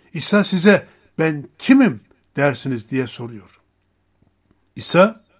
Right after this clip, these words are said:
aynı soruyu öğrencilerine sormuş ve Simon Petrus öğrenciler adına konuşmuştu. "Sen yaşayan Tanrı'nın oğlu Mesih'sin." demişti Matta on altı on altıda. O mesedilmiş olandır, yani kraldır,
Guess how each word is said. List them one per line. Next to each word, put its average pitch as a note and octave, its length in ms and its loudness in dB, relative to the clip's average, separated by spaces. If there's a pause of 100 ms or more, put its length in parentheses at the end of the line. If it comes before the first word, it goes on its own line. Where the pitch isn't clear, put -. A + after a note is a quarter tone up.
(540)
aynı E3 280 2
soruyu C#3+ 400 -2
öğrencilerine C3+ 600 -2
sormuş D3+ 540 -2 (400)
ve B2 40 -10
Simon F3 360 -2
Petrus D#3 400 -8
öğrenciler C#3 600 -2
adına C#3+ 300 -4
konuşmuştu. C3 640 -4 (400)
"Sen G#3 540 2 (280)
yaşayan D3 580 -2
Tanrı'nın D3+ 580 -2
oğlu D#3 260 0
Mesih'sin." E3+ 520 -2
demişti B2 380 -6
Matta B2+ 340 -10
on C3 80 -4
altı A#2+ 260 -8
on B2+ 60 -6
altıda. A#2+ 340 -12 (1160)
O F#3+ 280 2 (580)
mesedilmiş C3 720 -6
olandır, A2+ 400 -10
yani A#2 280 -8
kraldır, B2 640 -10